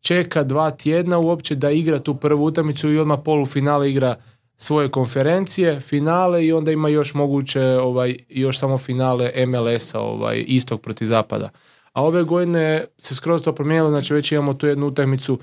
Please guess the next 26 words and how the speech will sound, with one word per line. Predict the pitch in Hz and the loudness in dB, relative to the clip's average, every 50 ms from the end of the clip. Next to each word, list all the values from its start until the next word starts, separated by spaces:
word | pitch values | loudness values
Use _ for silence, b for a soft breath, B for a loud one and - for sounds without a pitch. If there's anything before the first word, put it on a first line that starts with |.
| B B B B B - | B B B B B -2
Ajmo | 143 165 196 202 | 0 2 2 2
reći | 202 190 180 | 2 2 2
da | 185 | 0
je | 175 | 0
bolje | 156 160 190 190 180 170 | 2 2 2 2 2 0
za, | 147 151 156 151 151 151 147 | 0 0 2 2 2 0 -2
za | 147 135 - 151 143 | -4 -2 -2 0 0
gledatelje | 127 147 165 165 147 127 - 127 127 127 | 0 0 0 0 0 0 -2 -2 -2 -2
same, | 123 - - 147 156 160 160 151 131 | -2 -2 0 0 0 0 0 -2 0
koliko | - 151 147 143 - 147 147 | 0 -2 -2 0 0 0 0
ne | 143 156 156 | 2 2 2
možda | 156 156 156 147 131 143 135 | 2 2 2 2 2 0 0
za, | 120 127 135 131 131 127 123 - - - | 0 2 2 2 2 0 -2 -6 -10 -12
za | 135 120 139 | -6 -2 0
momčadi, | 135 139 143 156 160 160 - 151 131 139 143 143 - - - | 2 2 2 2 0 0 -2 -2 0 0 0 0 -2 -4 -4
jer | 135 135 135 135 135 | -2 0 0 2 2
je, | 139 139 135 | 2 2 2
ovaj, | 135 135 135 131 131 131 131 135 135 135 B B B B B - | 2 2 2 2 2 2 2 0 -2 -4 B B B B B -6
deveti | 123 147 160 160 160 135 147 135 | -2 0 0 0 0 0 -2 -2
protiv | - 139 131 - 147 139 160 | -2 -2 -2 0 0 0 2
osmih, | 185 196 185 - 175 156 135 | 2 0 0 0 -2 -2 0
oni | 160 165 | 0 0
nas | 160 160 160 143 - | 0 0 0 -2 -2
čekaju, | - 175 185 180 185 185 165 156 | -2 -2 -2 0 0 0 -2 0
ko | - 165 151 | 0 -2 -2
prođe, | 131 - 160 170 185 190 180 170 185 175 | -2 -2 0 0 2 2 2 0 0 -2